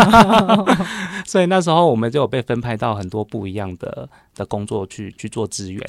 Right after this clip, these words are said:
啊。对，那，那时候也想说，给，刚好给自己一，一个时-，时间思考一下，就是说，那我是不是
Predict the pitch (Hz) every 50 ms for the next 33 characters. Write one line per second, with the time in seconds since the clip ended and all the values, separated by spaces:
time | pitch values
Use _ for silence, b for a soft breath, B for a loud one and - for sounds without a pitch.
0 | - - - - 135 b b b b b b - 156 143 156 185 170 156 185 170
1 | - - 143 131 123 135 - 113 98 98 - 123 117 117 123 B B B B B
2 | B B B B B B B B B _ _ _ _ - 123 120 - - - 196
3 | 196 147 120 131 120 - - 151 131 127 - - - 147 - - 135 135 123 -
4 | - 110 110 123 - - - 104 110 107 - 127 123 120 - - - 131 127 -
5 | - 98 87 87 92 - - 120 98 98 107 110 110 113 113 - - 113 104 110
6 | 135 143 127 113 - - b b b b _ - 107 104 - - 147 120 - -
7 | 139 127 113 - -